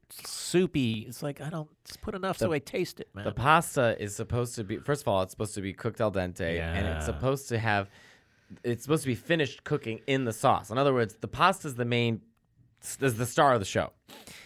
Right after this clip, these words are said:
Speaker 2: and should be treated as such. And the pa-, the, the sauce should just be coating the pasta perfectly.
Speaker 1: Right.
Speaker 2: Not a soup,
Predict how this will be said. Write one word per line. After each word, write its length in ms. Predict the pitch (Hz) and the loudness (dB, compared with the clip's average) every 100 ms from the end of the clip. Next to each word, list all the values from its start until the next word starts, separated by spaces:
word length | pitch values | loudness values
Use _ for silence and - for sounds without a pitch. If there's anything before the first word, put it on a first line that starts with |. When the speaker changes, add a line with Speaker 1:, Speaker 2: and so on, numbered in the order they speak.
| - - | -10 -2
Speaker 2:
and 180 | 123 | -2
should 180 | - 135 | 0 -2
be 80 | 123 | 0
treated 340 | - 135 120 110 | 0 2 2 0
as 120 | 101 | 0
such. 180 | 95 - | -4 -2
And 140 | 117 113 | -4 -2
the 60 | |
pa-, 220 | 107 143 - | -4 -4 0
the, 180 | 123 110 - | 0 -2 -4
the 160 | 117 110 | 0 0
sauce 460 | - 196 180 123 - | 2 4 6 4 -2
should 160 | 135 | -6
just 160 | 120 - | -6 -6
be 100 | 117 | -8
coating 500 | - 143 147 147 120 | -4 0 2 2 0
the 80 | 107 | -2
pasta 420 | 113 107 107 104 | 0 0 0 -6
perfectly. 580 | - 156 151 113 - 92 | -4 -4 -2 -6 -2 0
Speaker 1:
Right. 280 | 87 78 78 - | 2 0 -6 -2
Speaker 2:
Not 180 | 110 135 | 2 2
a 40 | |
soup, 580 | 160 - 143 135 135 - | 0 -2 2 2 2 -2